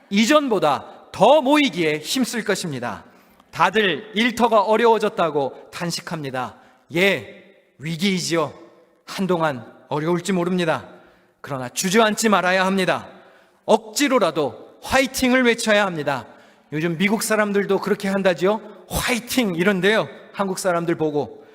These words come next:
여러분, 어깨를 펴십시오. 당당하십시오. 뭐, 언제는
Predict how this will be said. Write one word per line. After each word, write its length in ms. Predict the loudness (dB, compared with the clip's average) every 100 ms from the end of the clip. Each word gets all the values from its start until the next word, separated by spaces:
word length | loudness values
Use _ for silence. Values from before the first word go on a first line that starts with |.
| -20 _ _ -2
여러분, 240 | 2 4
어깨를 380 | 4 4 2 2
펴십시오. 680 | 2 0 0 -2 2 0 0 -10 -20 -20 _ -2
당당하십시오. 960 | 2 4 4 2 -2 -6 -2 0 -2 -6 -20 -20 _ -2
뭐, 200 | 4 6
언제는 520 | 6 4 4 4 0